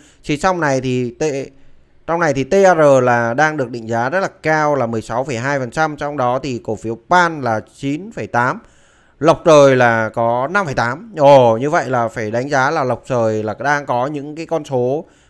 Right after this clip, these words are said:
về báo cáo doanh nghiệp khá là tốt. Nên nếu anh chị mà nghĩ đến cái vấn đề đầu tư cho trung và dài hạn thì Thái Lê thấy là Lộc Trời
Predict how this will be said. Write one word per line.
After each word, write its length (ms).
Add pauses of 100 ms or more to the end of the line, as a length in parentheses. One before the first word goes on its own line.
(100)
về 240
báo 180
cáo 160
doanh 140
nghiệp 260
khá 180
là 100
tốt. 300
Nên 220
nếu 220
anh 120
chị 200
mà 120
nghĩ 260
đến 260
cái 100
vấn 200
đề 280
đầu 260
tư 260 (480)
cho 440
trung 180
và 100
dài 180
hạn 300
thì 180
Thái 180
Lê 160
thấy 220
là 180
Lộc 260
Trời 320